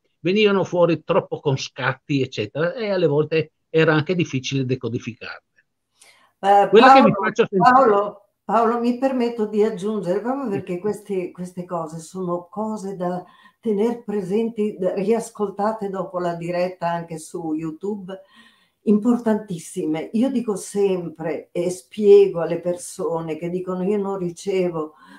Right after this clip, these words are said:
Speaker 2: non comunico, non ho segni", eccetera, finché siamo tormentati, disturbati, presi dalle vicende del quotidiano e anche dal nostro immenso dolore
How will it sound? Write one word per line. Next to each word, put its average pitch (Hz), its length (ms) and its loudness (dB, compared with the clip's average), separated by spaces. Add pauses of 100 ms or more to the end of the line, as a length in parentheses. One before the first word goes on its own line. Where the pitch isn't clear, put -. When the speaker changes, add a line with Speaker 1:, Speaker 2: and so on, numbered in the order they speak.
(120)
Speaker 2:
non 202 240 0
comunico, 180 840 0
non 196 260 0
ho 190 80 0
segni", 196 600 -2
eccetera, 175 600 -6 (300)
finché 196 460 0
siamo 208 580 -2
tormentati, 190 1400 0 (220)
disturbati, 190 1400 -4 (380)
presi 240 720 2
dalle 165 260 -2
vicende 180 1200 0 (340)
del 220 240 2
quotidiano 185 840 -2
e 139 80 -10
anche 175 320 -4
dal 156 180 -6
nostro 165 380 -6
immenso 160 640 -6
dolore 156 640 0